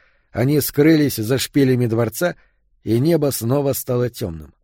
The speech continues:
«Хорошо», — сказал Снаб. «Я принимаю твоё слово. Но, пожалуйста, больше никаких разговоров.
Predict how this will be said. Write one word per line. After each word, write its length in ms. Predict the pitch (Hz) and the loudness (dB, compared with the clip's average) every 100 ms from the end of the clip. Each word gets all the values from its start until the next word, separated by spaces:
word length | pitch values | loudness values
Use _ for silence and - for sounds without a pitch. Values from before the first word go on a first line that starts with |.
| _ _ _ _ _ _ _ _ _ _ _ | _ _ _ _ _ _ _ _ _ _ _
«Хорошо», — 720 | - 127 135 139 - 151 107 _ _ _ _ - | -4 0 2 0 -2 -4 -6 _ _ _ _ -18
сказал 440 | - 123 104 104 | -6 -4 -2 -2
Снаб. 340 | - 104 92 _ _ _ _ _ _ | -4 -8 -10 _ _ _ _ _ _
«Я 240 | - 90 131 | -6 -2 0
принимаю 680 | - 143 143 151 165 139 | 0 0 0 2 2 0
твоё 300 | 107 104 104 | -2 -4 -4
слово. 420 | 101 107 95 78 - _ _ _ _ - | -4 -6 -8 -10 -18 _ _ _ _ -6
Но, 140 | 98 127 | -2 0
пожалуйста, 680 | 135 110 151 160 147 - | 0 2 2 2 0 -2
больше 440 | 131 139 160 - 147 | 0 2 2 0 0
никаких 500 | 151 135 135 160 151 | 0 0 2 2 2
разговоров. 720 | 143 127 139 135 143 101 - | 0 2 2 2 0 -4 -16